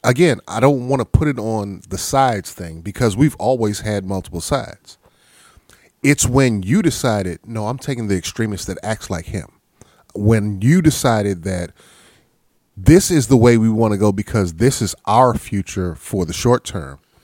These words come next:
When they decided that, "Oh, we're gonna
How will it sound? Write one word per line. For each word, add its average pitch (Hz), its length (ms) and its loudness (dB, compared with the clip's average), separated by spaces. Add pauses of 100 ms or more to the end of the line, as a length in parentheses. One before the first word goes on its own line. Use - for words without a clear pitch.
(720)
When 101 400 -2
they 135 240 2
decided 110 800 -2
that, 92 320 -8 (580)
"Oh, 143 180 6
we're 104 200 -2
gonna 95 380 -2